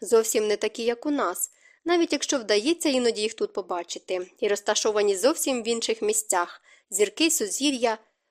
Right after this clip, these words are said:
як у інших, ви жартуєте?» Зараз вона питала вже не просто задля підтримання розмови, їй стало цікаво.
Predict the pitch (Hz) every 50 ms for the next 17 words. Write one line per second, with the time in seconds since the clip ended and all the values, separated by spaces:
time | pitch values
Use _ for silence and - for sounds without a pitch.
0 | _ _ 269 330 403 359 - - 226 214 196 185 185 185 - 180 175 - - -
1 | - 196 190 196 196 190 - - - 330 269 247 208 180 - - 175 170 - _
2 | _ _ _ _ _ _ _ _ - - 349 427 453 392 - 339 320 302 294 294
3 | - 226 233 - 339 370 370 320 285 269 247 - 277 262 247 240 233 233 233 -
4 | 254 - - 302 247 254 254 220 233 233 - 254 233 - - 226 214 214 202 208
5 | 208 208 208 220 208 226 226 208 190 180 170 180 185 190 - - 220 190 240 294
6 | - - - 208 202 202 196 - - - - - 180 170 170 170 175 -